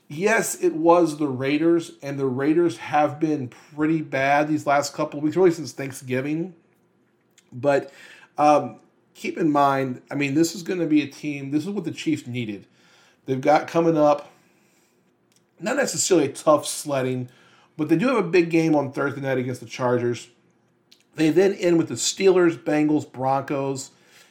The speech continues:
It's gonna be important for seeding for the Chiefs to win all four. Um, if they lose to the Chargers, they're actually then really playing for the,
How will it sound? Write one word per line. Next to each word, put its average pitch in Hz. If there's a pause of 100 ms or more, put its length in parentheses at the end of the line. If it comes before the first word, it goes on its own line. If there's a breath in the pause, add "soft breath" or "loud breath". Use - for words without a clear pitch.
(180 soft breath)
It's 160
gonna 226
be 208
important 165
for 147
seeding 151
for 135
the 135
Chiefs 131
to 131
win 123
all 120
four. 131 (480 soft breath)
Um, 127 (180)
if 139
they 135
lose 135
to 294
the 170
Chargers, 170 (120)
they're 127
actually 160
then 156
really -
playing 165
for 151
the, 135